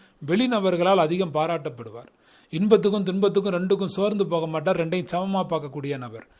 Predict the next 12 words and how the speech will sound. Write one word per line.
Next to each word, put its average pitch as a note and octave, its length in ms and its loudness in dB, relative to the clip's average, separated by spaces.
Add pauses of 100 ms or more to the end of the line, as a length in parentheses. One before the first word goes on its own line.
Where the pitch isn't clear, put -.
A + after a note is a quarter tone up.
(400)
மீனராசியில F3+ 540 4
பிறந்திருக்கக்கூடிய E3 640 -2
நபர் D#3 240 -2
சொந்த F#3 340 -2
தொழிலை E3+ 340 0
தொடங்குவதற்கு D#3 600 0
விரும்புவார். B2+ 440 -10 (280)
கடினமாக F#3 540 6
உழைத்துதான் F3 540 2
செல்வத்தை F3 400 0
சேர்ப்பதற்கு F3+ 600 -4
விரும்புவார். C3+ 440 -10